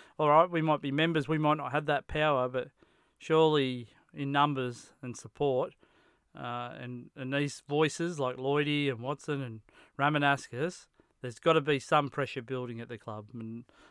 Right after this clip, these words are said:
let's hope it drives us to better, better days. Um,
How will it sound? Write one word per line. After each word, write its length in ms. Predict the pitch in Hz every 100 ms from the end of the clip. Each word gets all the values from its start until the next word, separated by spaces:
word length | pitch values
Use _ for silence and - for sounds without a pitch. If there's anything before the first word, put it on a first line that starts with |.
| -
let's 200 | 135 -
hope 220 | 135 120
it 140 | 120 -
drives 360 | 127 127 113
us 140 | 107 -
to 100 | 113
better, 380 | 127 117 113 101 _ -
better 200 | 139 117
days. 440 | 117 113 110 - - - - _ _ _ _
Um, 500 | 190 180 185 180 190